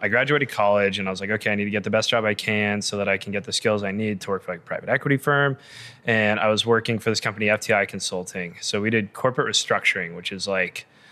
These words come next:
so when companies are going through challenges or they're gonna go into bankruptcy or, you know, somewhere in between, we were advisors that would get brought in to help either assist them or bring them through a bankruptcy.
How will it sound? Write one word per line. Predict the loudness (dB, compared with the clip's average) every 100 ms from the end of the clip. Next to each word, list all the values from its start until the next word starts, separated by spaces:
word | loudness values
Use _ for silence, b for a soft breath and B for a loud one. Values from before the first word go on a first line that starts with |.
| B B B B B _
so | 0 2 2
when | 2
companies | 2 2 4
are | 4
going | 4 2
through | 0
challenges | 0 0 0 2 2 -2 -2
or | 0 2 2
they're | 4 2 2
gonna | 0 -2
go | 0
into | -2
bankruptcy | 0 0 0 2 2 2 2 -4 -8
or, | -4 0 0 -2 -6
you | -2
know, |
somewhere | 0 0 0 -2
in |
between, | -4 -6 -4 0 0 -4 _ _ _ _ -14 -8 0
we | 4 4
were | 6 4
advisors | 4 2 2 0 -2 -2
that | -2
would | -2
get | -4
brought | 2 4 4
in | 2 -2 -4
to | -4 0
help | 2 2 0
either | 0 2 0
assist | -2 0 0 2
them | 2 2
or | 0
bring | 0 -2
them | -4
through | -4 -6
a |
bankruptcy. | 0 0 0 -2 -2 0 0 -2